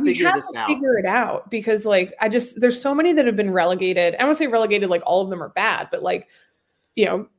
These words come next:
Speaker 1: most of the people, when Glenn Powell burst on the scene, it was Set It Up. Like, that was a huge, and that was a Netflix, like, huge success on Netflix. And that was something that kinda, like, people were like, "Can this bring back the rom-com?" There's been some good Netflix ones.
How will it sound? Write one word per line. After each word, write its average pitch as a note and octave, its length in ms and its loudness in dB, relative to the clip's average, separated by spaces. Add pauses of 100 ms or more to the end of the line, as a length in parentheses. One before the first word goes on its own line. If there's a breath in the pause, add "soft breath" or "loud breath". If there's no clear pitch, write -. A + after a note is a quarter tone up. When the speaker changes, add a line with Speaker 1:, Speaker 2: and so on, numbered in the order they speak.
(220)
Speaker 1:
most A#3+ 300 4
of - 60 -16
the A3+ 60 -16
people, G#3 560 2
when G#3+ 200 0
Glenn G#3 180 2
Powell G3 320 2
burst G3 220 2
on F3+ 80 0
the F3+ 60 -2
scene, D#4 220 0
it A#3 60 2
was G#3+ 160 0
Set G#3 160 4
It G3 80 2
Up. - 300 2
Like, F#3+ 140 0
that G#3+ 100 4
was G#3 120 4
a G3 40 -4
huge, A#3+ 300 -6
and A3 100 -2
that B3 80 2
was A#3 100 0
a G#3+ 40 0
Netflix, - 800 -6
like, - 340 0
huge A#3+ 460 4
success F#3 380 2
on F3 100 -2
Netflix. - 440 0 (500 soft breath)
And A3 140 -2
that A#3 220 0
was G#3+ 120 0
something G#3+ 220 -4
that F#3+ 140 -8
kinda, G3 160 -2
like, F#3 160 0
people G3 160 2
were E3+ 60 4
like, - 180 -8
"Can A3+ 260 -2
this G#3+ 160 2
bring G3+ 240 -4
back F#3+ 220 0
the F#3 80 -8
rom-com?" F#3+ 400 0
There's A3 120 2
been D#4 120 4
some D4+ 220 4
good F#3+ 200 2 (160)
Netflix F3 480 -2
ones. F3+ 300 -4